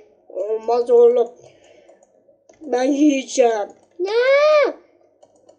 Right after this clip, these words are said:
Ben yerim o zaman. Gel lan buraya. Gelin lan buraya. Gel lan adam sen. Geliyorum lan. Allah, geliyor, geliyor, geliyor. Allah, bismillah, bismillah. Aa, geliyor abi.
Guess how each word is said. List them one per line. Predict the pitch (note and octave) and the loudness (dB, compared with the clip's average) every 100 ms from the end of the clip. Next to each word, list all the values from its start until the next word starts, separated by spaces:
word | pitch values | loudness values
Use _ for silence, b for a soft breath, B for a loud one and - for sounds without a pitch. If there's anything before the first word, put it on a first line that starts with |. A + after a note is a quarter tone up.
| _ _ _ _ _ - | _ _ _ _ _ -8
Ben | E4 A4+ A#4 | -2 2 2
yerim | G#4 F4+ F4+ | 2 -2 -4
o | |
zaman. | D#4 C#4+ B3+ A#3 _ b b _ _ | -6 -8 -12 -14 _ b b _ _
Gel | E4 B4 D5 | -2 0 2
lan | D5+ D5+ D5+ | 2 0 4
buraya. | D5 C#5 C5+ B4+ A#4+ | 8 8 6 -2 2
Gelin | B4 D5+ D#5+ D#5+ | 8 8 6 0
lan | D#5+ D#5 | 0 0
buraya. | D#5+ D5+ D5 C#5+ C5+ B4 _ _ - - - | 2 2 4 2 -2 -6 _ _ -20 -20 -2
Gel | C#4 E4 | 0 2
lan | F#4+ F4+ | 2 4
adam | F4 D#4+ C4 | 4 4 2
sen. | C#4+ C#4+ F4+ b _ | -2 -4 -6 b _
Geliyorum | - A4+ C#5 D#5 C#5+ | -2 4 6 6 4
lan. | C#5 D5+ - _ - D4+ | 4 2 -4 _ -10 0
Allah, | E4 F4+ G#4 | 4 8 8
geliyor, | F4+ F4+ - F#4+ | 8 6 4 2
geliyor, | E4 F4 F4+ | 2 2 2
geliyor. | F4 F4+ E4+ D#4+ - b - | 2 4 4 2 -4 b -4
Allah, | D#4 E4+ E4 | 2 4 4
bismillah, | D#4+ - E4+ E4 - - | 2 0 6 6 4 -6
bismillah. | C#4+ D#4+ E4 D#4+ C#4+ b b b - | -14 -6 0 0 0 b b b -6
Aa, | B4 D5+ D#5 F#4+ | 0 2 2 2
geliyor | G4+ G#4+ C5 B4 - | 2 4 4 2 -4
abi. | A#4+ | -2